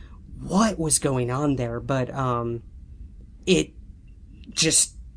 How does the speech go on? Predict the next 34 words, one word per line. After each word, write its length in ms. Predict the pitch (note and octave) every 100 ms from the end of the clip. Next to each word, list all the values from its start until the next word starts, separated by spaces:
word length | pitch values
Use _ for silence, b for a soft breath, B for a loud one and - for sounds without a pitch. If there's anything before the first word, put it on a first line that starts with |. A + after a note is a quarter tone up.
| -
happened 600 | - C#3 C#3 - B3 A#3
and 300 | D3 C3 C3
nobody 420 | C3+ C3+ E3 F3
talked 440 | F3 - - D3+ -
about 260 | F#3+ F#3
what 140 | F#3+ F#3+
had 80 | F#3
just 220 | G3+ F#3
happened. 420 | E3+ F#3 G#3+ A#3 b b b -
They 140 | D3
watched 400 | B2+ A#2+ D3+ -
the 80 | D3+
movies, 540 | C#3 D#3+ G#3 A3 G#3+
they 140 | - C#3
all 180 | C3+ D#3
went 220 | D#3 -
home, 320 | C#3+ D#3+ G3+
and 200 | D3 B2+ b b b b
that 140 | D#3+
was 180 | F#3 G3
it. 240 | E3+ B3+ -
Scott 380 | - D#3+ F3+
didn't 240 | A3 A3+ F#3
even 240 | D#3+ D3
really 200 | C3+ D3+
remember 480 | B2+ B2+ B2 F#3 E3
the 100 | C3+
thing 200 | C3 B2+
happening 460 | B2+ E3 F#3 C3+ B2
until 300 | B2 - C3
many 240 | B2 C3
years 300 | C3 B2 -
later 280 | C#3 E3+ B2+
when 280 | B2 B2